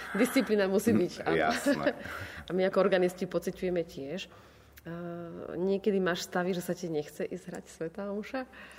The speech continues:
Speaker 2: Hej, musím sa priznať, že áno, sú také, a zvlášť tie rána zo
Speaker 1: Mhm,
Speaker 2: začiatku boli
Speaker 1: mhm.
Speaker 2: také, že ráno vstať a o šestej hrať.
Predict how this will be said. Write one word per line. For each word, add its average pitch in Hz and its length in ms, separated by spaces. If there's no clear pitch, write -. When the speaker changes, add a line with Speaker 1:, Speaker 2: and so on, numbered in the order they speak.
Speaker 2:
Hej, 80 240
musím 92 320
sa 87 160
priznať, 76 560
že 73 100
áno, 76 460
sú - 160
také, 71 640
a 78 80
zvlášť 87 560
tie 69 100
rána 76 400
zo 67 140
Speaker 1:
Mhm, 65 160
Speaker 2:
začiatku 196 400
boli - 320
Speaker 1:
mhm. 180 80
Speaker 2:
také, - 320
že 64 160
ráno 69 400
vstať 65 400
a 67 80
o 67 80
šestej 76 400
hrať. 69 360